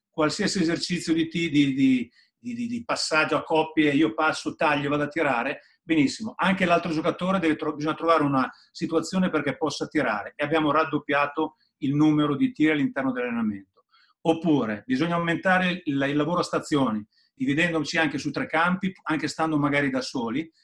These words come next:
perché, eh, dividere quindici ragazzi su tre campi, su, su tre zone di campo,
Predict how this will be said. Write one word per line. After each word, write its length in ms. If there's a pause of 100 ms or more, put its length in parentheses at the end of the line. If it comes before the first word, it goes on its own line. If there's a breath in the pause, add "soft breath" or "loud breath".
(200 soft breath)
perché, 640
eh, 160
dividere 480
quindici 420
ragazzi 580
su 200
tre 200
campi, 560
su, 140
su 220
tre 160
zone 180
di 100
campo, 560